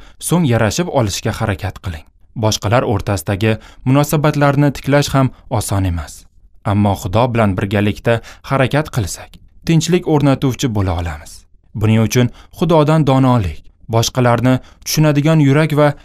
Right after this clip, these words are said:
kamtarlik so'rashimiz kerak bo'ladi. Ikki kishi orasidagi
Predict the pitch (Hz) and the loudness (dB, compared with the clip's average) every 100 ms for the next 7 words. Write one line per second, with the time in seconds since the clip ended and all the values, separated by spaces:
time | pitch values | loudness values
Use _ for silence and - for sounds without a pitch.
0 | - - 202 202 156 147 147 135 120 107 | -14 0 0 2 2 2 0 0 0 0
1 | 107 104 - 98 92 104 92 78 - - | 0 -2 -2 -6 -6 -6 -6 -8 -14 -20
2 | - - - 113 - 160 - 156 - 107 | -20 -20 -8 -4 -2 -2 0 0 0 -2
3 | 92 110 101 107 | -2 -2 0 0